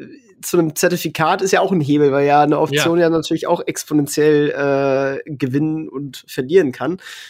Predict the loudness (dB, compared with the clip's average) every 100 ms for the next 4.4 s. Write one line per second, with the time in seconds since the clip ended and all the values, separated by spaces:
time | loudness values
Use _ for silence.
0 | -4 0 2 2 0 -2 -4 -10 _ _
1 | _ _ _ -8 -6 2 2 4 2 0
2 | -2 -2 2 2 2 0 -2 0 2 2
3 | 0 -2 -6 -6 -4 -2 0 -2 -4 -2
4 | -2 -2 -10 -12